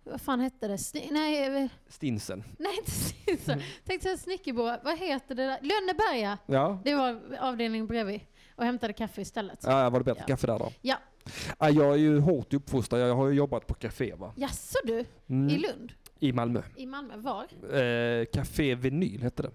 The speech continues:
Speaker 1: Jaha, var ligger det? Eller låg?
Speaker 2: Låg mitt emot konserthuset nere i källaren.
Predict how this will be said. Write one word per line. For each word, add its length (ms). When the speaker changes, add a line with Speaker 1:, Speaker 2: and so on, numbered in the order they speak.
Speaker 1:
Jaha, 240
var 120
ligger 260
det? 80
Eller 120
låg? 200
Speaker 2:
Låg 340
mitt 300
emot 260
konserthuset 640
nere 180
i 60
källaren. 480